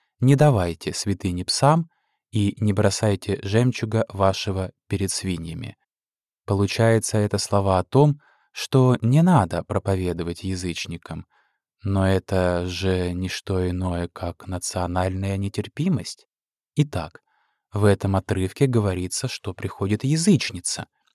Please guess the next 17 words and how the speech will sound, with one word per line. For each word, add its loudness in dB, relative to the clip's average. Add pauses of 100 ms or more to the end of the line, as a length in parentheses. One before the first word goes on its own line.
(100)
Это -2
подчеркнуто. -4 (520)
Она 4
просит 2
Иисуса, 0
чтобы 0
он 2
исцелил 0
ее 2
дочь, -4 (340)
которая 0
одержима 0
бесом. -4 (720)
Иисус 2
произносит 4
конкретные 4
слова: -2